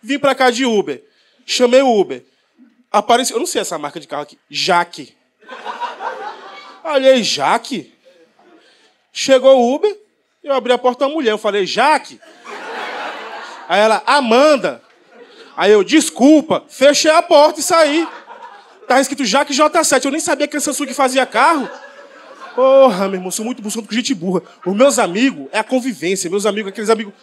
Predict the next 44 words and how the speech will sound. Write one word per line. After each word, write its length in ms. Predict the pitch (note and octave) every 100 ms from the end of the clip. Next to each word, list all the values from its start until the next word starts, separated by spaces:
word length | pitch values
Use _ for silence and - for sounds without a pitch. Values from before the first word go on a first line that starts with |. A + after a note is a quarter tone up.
| _
aquele 180 | - D4
tipo 200 | D4+ C4
de 60 | A#3
gente 140 | B3
que 80 | B3+
fala 220 | B3 G#3+
galfo, 560 | G3 G3 A3 G#3+ A3 A3 _ _ _ _ - - - - -
vrido, 640 | D#3 A3 A#3 A#3 A#3 A3 - - - - - -
resisto, 680 | A3+ A3+ D#3+ A#3 A#3 - A3
vai 140 | G#3+
dar 120 | A3
notícia, 360 | A3 G#3+ A3 A3+
fala 240 | G#3+ G3+
Lázaro 240 | A3 A3+ G#3+
Ramos. 560 | A3 A3+ A3+ A3 - - - - - - - B3
É, 340 | C#4 D#4 D#4+
meu 100 | E4
amigo, 140 | A3+ A#3
aí 100 | C4
pra 120 | B3+
que 160 | - - - _ _
pegar, 260 | F#3+ G3+ A#3
pegou, 340 | C#4 F#3+ F3
viu? 100 | F3
Esse 120 | F#3
daí. 260 | F3+ G#3 - - _ _ - - B4+ - - - - C#5+ A#4+ - - - _ _ _ _ _ _ -
Rapaz, 260 | E3 G3
é 20 | G3
muita 180 | G#3+
burrice. 280 | G3+ G3 G#3
Eu 60 | A3
acho 140 | A#3+
que 60 | G#3+
quando 200 | C#4 B3+
você 260 | C4 C4
anda 240 | B3 C4 A#3
com 140 | G#3+
muita 240 | G3+ B3 G#3+
gente 220 | G#3 E3+
burra, 200 | F3+ A3
você 120 | G3+
pega 220 | G#3+ G#3
por 140 | - A3
osmose. 500 | G3 E3 C3 A#2